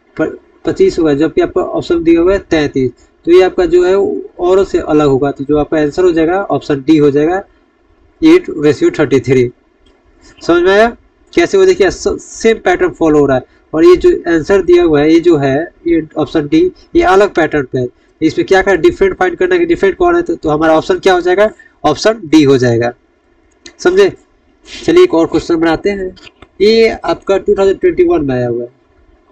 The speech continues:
Sorry, two thousand twenty में आया हुआ है question, मीन्स है टू थाउजेंड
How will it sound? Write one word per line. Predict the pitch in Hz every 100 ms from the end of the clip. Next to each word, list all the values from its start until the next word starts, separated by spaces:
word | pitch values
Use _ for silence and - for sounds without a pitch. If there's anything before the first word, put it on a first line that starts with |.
| _ _
Sorry, | - 349 151 - _ _ _ -
two | 208
thousand | 202 202
twenty | - 170 156 185 -
में | 165
आया | 156 139
हुआ | 143 143
है | 135
question, | 123 120 - 123 127
मीन्स | 135 -
है | 190 220 - _ _ _ _ _ _ _ _ _ -
टू | 143
थाउजेंड | 135 131 139 185